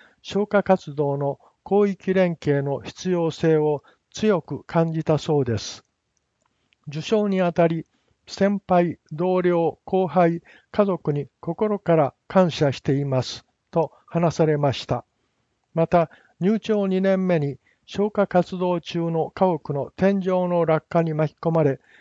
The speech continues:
身につけていたヘルメットが割れた経験から、現場をよく見て危険には十分に注意してほしいですと、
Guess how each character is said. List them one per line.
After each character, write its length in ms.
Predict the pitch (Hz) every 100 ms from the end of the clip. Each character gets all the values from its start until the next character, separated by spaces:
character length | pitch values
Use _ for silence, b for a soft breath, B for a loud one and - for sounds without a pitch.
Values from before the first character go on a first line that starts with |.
| b b
身 100 | 165
に 120 | 196 208
つ 160 | -
け 140 | - 170
て 220 | 156 147
い 60 |
た 180 | - 139
ヘ 200 | 123 165
ル 120 | 202
メ 120 | 165 135
ッ 60 | -
ト 120 | 151
が 160 | 139 139
割 180 | 160 170
れ 60 |
た 160 | - 165
経 240 | - 160
験 280 | - 151 143
か 180 | - 147
ら、 220 | 139 - _ _ _ _ 131
現 300 | 190 208 196
場 160 | 190
を 140 | 180 160
よ 140 | 185
く 160 | - 151
見 120 | 143
て 220 | 147 104
危 100 | -
険 200 | - 202
に 180 | 190 185
は 220 | 156 - b b b
十 280 | 139 160 220
分 260 | 202 202 156
に 220 | 139 107
注 360 | - 214 190 151
意 40 |
し 80 | -
て 120 | 156
ほ 160 | 127 156
し 240 | - 156
い 40 |
で 140 | 131 127
す 200 | - - _ _
と、 200 | 170 147